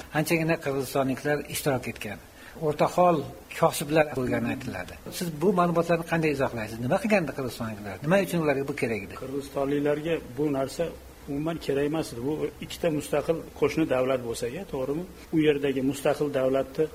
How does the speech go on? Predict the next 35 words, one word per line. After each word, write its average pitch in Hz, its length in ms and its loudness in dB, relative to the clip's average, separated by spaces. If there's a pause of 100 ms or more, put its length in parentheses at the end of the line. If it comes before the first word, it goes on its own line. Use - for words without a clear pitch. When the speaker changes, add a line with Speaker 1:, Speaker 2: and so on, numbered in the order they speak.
Speaker 2:
siyosiy, 143 500 0
ijtimoiy 139 440 -2
hayotiga 135 520 0 (100)
aralashishga 139 600 0
bizni 151 180 -2
qanday 185 260 -2
huquqimiz 139 460 -2
bor 117 180 -2
edi? 107 160 -8
Biz 135 140 -6 (260)
oddiy 151 320 0
fuqarolarmiz. 127 800 0
Hech - 200 -14
qanday 147 320 4
bir 147 100 2 (120)
siyosiy 147 640 0 (220)
bir 147 120 0
tushunchasi, 143 680 -2 (160)
o'zini 139 340 -2
bir 131 120 -6 (400)
nimasi 135 420 -2
yo'q 147 180 2
odamlar 143 440 2 (280)
kimgadir 165 560 2
ergashib 147 520 0
turib, 202 200 0 (160)
ash-, 135 240 -4
adashuv 147 420 0
bilan 175 200 -2
o'shaga 160 320 0
bordi-da. 135 500 -2
Kimnidir 180 520 0
da'vatiga, 165 520 0
kimnidir 160 360 -2
chaqirig'iga 160 600 0